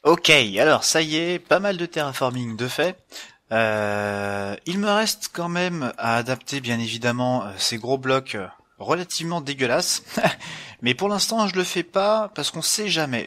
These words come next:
je risque de manquer de place. Et donc je me suis dit, je vais pas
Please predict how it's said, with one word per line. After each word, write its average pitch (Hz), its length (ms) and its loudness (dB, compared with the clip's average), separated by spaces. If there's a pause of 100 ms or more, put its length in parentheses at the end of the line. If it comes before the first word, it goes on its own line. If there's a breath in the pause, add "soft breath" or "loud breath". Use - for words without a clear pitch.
je 127 160 0
risque 196 400 -2
de 117 160 -4
manquer 135 320 -4
de - 60 -14
place. 104 420 -2 (960 soft breath)
Et 117 120 -2
donc 139 220 -4
je 131 80 -8
me 143 80 -4
suis 143 240 -4
dit, 156 500 -6
je 110 140 0
vais 131 100 2
pas 165 720 0